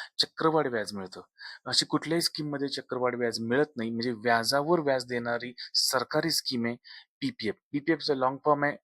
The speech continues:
पब्लिक प्रॉव्हिडंट फंड. प्रत्येक सरकारी बँकेमध्ये तुम्ही पीपीएफ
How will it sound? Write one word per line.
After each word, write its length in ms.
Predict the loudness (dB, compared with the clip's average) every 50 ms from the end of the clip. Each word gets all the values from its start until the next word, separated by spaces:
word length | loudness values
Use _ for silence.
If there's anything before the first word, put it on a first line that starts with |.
| _ _ _
पब्लिक 420 | 2 2 2 0 -2 0 0 0 -2 _ _ _ _
प्रॉव्हिडंट 460 | 4 4 4 4 2 0 0 -2 -2
फंड. 280 | -2 2 2 2 2 2 -4 _ -12 -14 -12 -12 -14 -16 _ _
प्रत्येक 360 | 6 6 6 _ 0 2 4
सरकारी 440 | 4 4 4 2 4 2 2 2 2
बँकेमध्ये 520 | 0 0 -2 -2 -2 -2 -2 0 -2 -2 -2
तुम्ही 160 | -2 -4 -6
पीपीएफ 400 | -6 -8 -12 -12 -4 -2 -2 -2